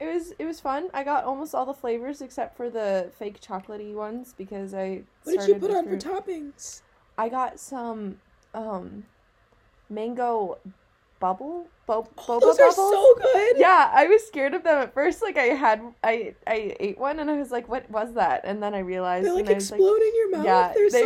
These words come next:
Speaker 2: so fun.
Speaker 1: they're really, really good. And I put coconut on top, and they had frosted animal crackers, and I have not had animal crackers in years, let me tell you. Like, the
Speaker 2: Yeah.
Speaker 1: last time I had 'em was probably in elementary school. Um, so that was good.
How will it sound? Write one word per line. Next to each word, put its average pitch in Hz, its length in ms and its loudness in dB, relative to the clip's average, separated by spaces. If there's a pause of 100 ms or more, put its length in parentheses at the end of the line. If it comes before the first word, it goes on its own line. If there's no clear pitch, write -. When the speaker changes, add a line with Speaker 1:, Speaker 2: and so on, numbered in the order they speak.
Speaker 2:
so 523 120 2
fun. 571 200 -2
Speaker 1:
they're - 240 2
really, 202 320 -2
really 175 300 -4
good. 139 400 -6
And 190 100 -6
I 185 80 -6
put 208 480 -8
coconut 226 460 -10
on 226 140 -10
top, 226 440 -6
and 220 140 -14
they 220 100 -10
had 196 380 -8
frosted 196 380 -10
animal 180 280 -10
crackers, 196 480 -10
and 180 140 -12
I 185 100 -10
have 190 300 -8
not 185 240 -10
had 185 300 -10
animal 175 300 -14
crackers 196 580 -14 (360)
in 165 260 -14 (140)
years, 196 560 -4
let - 220 -14
me - 100 -14
tell 220 240 -8
you. 185 180 -2
Like, 190 200 -2
the 226 60 0
Speaker 2:
Yeah. 226 60 2
Speaker 1:
last 220 220 0
time 269 120 -6
I 247 100 -4
had 214 180 -4
'em 254 220 -12 (340)
was 208 160 -10
probably 202 380 -8
in 190 100 -8
elementary 180 480 -12
school. 196 320 -14 (480)
Um, 165 320 -10 (800)
so - 140 -14
that 202 140 -4
was 202 120 -10
good. - 220 -12